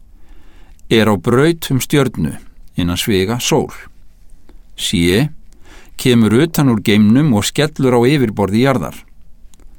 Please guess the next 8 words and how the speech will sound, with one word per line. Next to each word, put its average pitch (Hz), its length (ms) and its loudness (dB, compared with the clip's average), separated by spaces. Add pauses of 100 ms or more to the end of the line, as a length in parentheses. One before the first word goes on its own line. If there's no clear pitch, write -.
(460)
D. 85 320 2 (600)
Stafar 123 520 2
af 117 160 0
snúningi 120 540 4
jarðar. 95 340 -2 (960)
E. 101 400 0 (480)
Loftlag. 117 800 -2 (1120)
F. - 480 -2